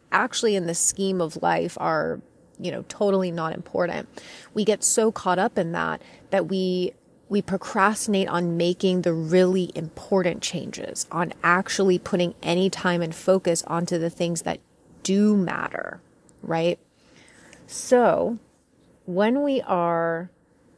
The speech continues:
trying to transform this, we have to,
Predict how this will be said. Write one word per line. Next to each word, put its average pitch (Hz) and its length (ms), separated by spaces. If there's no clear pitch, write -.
trying 220 340
to 247 120
transform 196 640
this, - 340
we 202 180
have 247 480
to, 214 560